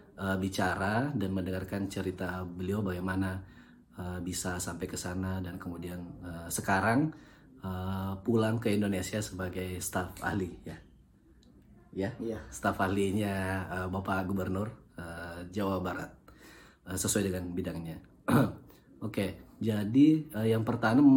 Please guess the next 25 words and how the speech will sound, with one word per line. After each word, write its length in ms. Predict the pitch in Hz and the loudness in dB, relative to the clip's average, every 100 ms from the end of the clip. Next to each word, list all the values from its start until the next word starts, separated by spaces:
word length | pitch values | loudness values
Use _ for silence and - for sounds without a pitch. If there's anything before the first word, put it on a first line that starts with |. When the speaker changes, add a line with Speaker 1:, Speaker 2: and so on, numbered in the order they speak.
| 147 | 10
Speaker 1:
mungkin 400 | 135 120 - 147 | 8 8 6 6
saya 160 | 151 | 6
tidak, 480 | 147 127 113 107 - | 6 6 6 2 -2
eh, 360 | 107 104 101 101 | -4 -2 0 0
akan 240 | - - 104 | 0 0 2
membahas 640 | 101 98 95 101 90 - | 2 2 0 0 -4 -6
kayak, 340 | - 92 87 - - - - - - - - | -4 -4 -4 -10 -16 -20 -20 -12 -10 -10 -14
eh, 300 | - 95 95 | -4 -2 0
persyaratan 560 | 95 110 110 98 92 95 | 0 2 2 2 2 0
formal 640 | 95 107 110 104 104 104 | 0 2 2 2 0 0
yang 400 | 104 107 110 123 | 2 2 2 -2
bisa 400 | 123 107 120 127 | -2 2 4 4
didapatkan 400 | 120 110 104 - | 4 4 0 0
di 160 | 107 101 | 2 2
Google 320 | 92 98 90 | 0 -2 -2
gitu. 160 | 82 78 | -6 -12
Jadi 220 | - 82 | -12 -12
kayak, 280 | - 90 - - - - - - | -8 -8 -8 -14 -20 -20 -20 -12
eh, 340 | 92 90 87 87 | -8 -6 -6 -8
persyaratan 840 | - 95 92 90 - 90 87 - | -6 -4 -2 -2 -4 -4 -6 -8
untuk 320 | 87 87 95 | -10 -4 0
mendapatkan 240 | 92 95 92 | 0 -2 -4
beasiswa 300 | 90 90 - | -4 -4 -4
Australia 400 | 90 - 92 92 | -6 -4 -2 0
Award, 320 | 98 104 104 | 2 0 -2